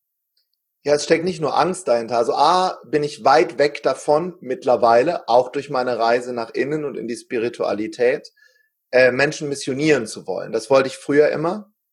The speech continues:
Menschen was überstülpen. Das funktioniert natürlich nicht. Aber die Geschichte, die dazu passt, ist, ein Mann läuft in einen Park. In diesem Park sitzt ein weiterer Mann auf einer Parkbank und vor ihm sitzt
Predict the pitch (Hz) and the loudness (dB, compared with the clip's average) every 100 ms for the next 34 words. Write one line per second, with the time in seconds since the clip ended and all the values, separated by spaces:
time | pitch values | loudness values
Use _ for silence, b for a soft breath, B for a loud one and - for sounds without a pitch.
0 | - 131 135 131 123 - 147 147 151 - | -4 -4 -4 0 -2 -2 0 2 2 0
1 | 165 160 160 175 214 214 _ _ _ _ | 2 2 0 -6 -8 -12 _ _ _ _
2 | 135 - 165 160 156 165 110 - 110 90 | -8 -4 -4 0 2 2 0 -2 -6 -6
3 | - - - - _ _ _ _ _ _ | -12 -16 -18 -20 _ _ _ _ _ _
4 | 135 143 135 151 233 - 175 151 143 131 | 2 4 2 2 0 -2 -6 2 2 0
5 | - - 147 160 - - - 127 131 135 | -10 0 2 2 -4 -6 -4 -2 0 0
6 | 170 156 135 135 143 143 117 127 143 - | 0 0 4 4 2 -2 -4 -4 -4 -4
7 | 110 98 - - _ _ _ _ _ 143 | 0 0 -2 -12 _ _ _ _ _ -4
8 | 147 147 151 147 139 139 - 143 - 127 | -2 -2 -4 0 2 2 -2 -10 -8 -6
9 | 127 135 175 160 113 110 117 120 - 117 | 2 4 4 0 -2 -2 -2 -2 -4 -4
10 | 117 - 139 151 - 147 160 196 - 127 | -4 -2 0 0 0 0 0 -4 -10 -16
11 | - 139 131 135 117 113 | -6 0 2 0 -8 -16